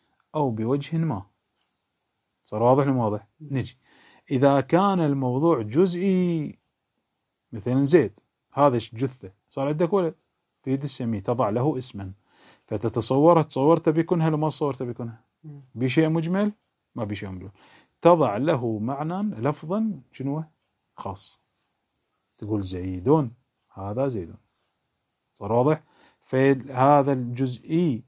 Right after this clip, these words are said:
Speaker 1: وتصوره بتمام كنهه، شو يشبه؟ تسميه وضع عا-، خاص والموضوع له خاص.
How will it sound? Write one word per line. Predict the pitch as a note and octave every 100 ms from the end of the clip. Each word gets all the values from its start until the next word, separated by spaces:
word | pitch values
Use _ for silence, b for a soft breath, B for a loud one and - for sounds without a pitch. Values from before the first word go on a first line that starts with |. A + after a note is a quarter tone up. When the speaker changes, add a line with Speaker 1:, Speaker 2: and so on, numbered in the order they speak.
| _
Speaker 1:
وتصوره | A2 A2 A#2+ C3+ C3 C3 C3
بتمام | B2+ B2+ B2+ B2+ B2
كنهه، | - B2 A2 E3+ F#3+ F#3+ F#3 _ _ _
شو | - D3+
يشبه؟ | C#3+ E3+ F3 D#3 _ _
تسميه | - A2+
وضع | A2 C3 B2+ - -
عا-، | C3 D#3 D#3+
خاص | B2+ D3+ G3+ G#3 -
والموضوع | A#2 A2 A2 A2 A#2+ C#3+ A#2
له | A2+ B2+ F3+
خاص. | F#3 - - - - _